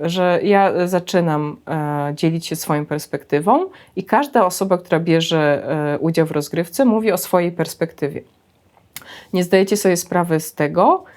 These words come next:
e, jak bardzo różne ludzie mają potrzeby, jak bardzo różne ludzie mają motywacje do mówienia pewnych rzeczy albo potrzebują pewnych komunikatów,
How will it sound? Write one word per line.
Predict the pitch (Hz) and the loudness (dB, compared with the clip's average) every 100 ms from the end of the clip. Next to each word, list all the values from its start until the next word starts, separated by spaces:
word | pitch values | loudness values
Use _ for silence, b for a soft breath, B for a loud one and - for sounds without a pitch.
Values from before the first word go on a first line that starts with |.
| B - | B -2
e, | 170 165 156 | 2 2 4
jak | 175 170 175 | 2 2 0
bardzo | 180 185 196 196 185 175 | 2 2 2 0 2 4
różne | 175 170 180 165 | 2 0 0 0
ludzie | 160 165 165 | 0 0 0
mają | 156 151 151 147 143 - | 0 0 0 -2 -4 -4
potrzeby, | 165 - 147 160 262 254 | -4 -2 -2 2 2 2
jak | 170 | 2
bardzo | 170 170 170 | 0 0 0
różne | 165 160 160 | -2 -2 -4
ludzie | 156 156 156 | -4 -2 -2
mają | 156 151 | -2 -2
motywacje | 151 160 160 170 151 143 - 240 | -2 -4 -2 -2 0 -2 0 2
do | 175 | 2
mówienia | 160 165 165 160 156 151 151 | 2 2 4 2 2 0 -2
pewnych | 160 160 156 156 | -4 -4 -4 -4
rzeczy | 147 147 - 147 - | -2 -4 -4 -6 -4
albo | 147 151 156 151 156 B B B | -4 -2 0 0 -2 B B B
potrzebują | - - 175 175 170 160 | -4 0 2 4 4 2
pewnych | 160 160 160 | -2 -4 -6
komunikatów, | 160 156 151 147 139 - 269 - | -4 -2 -4 -6 -8 0 0 0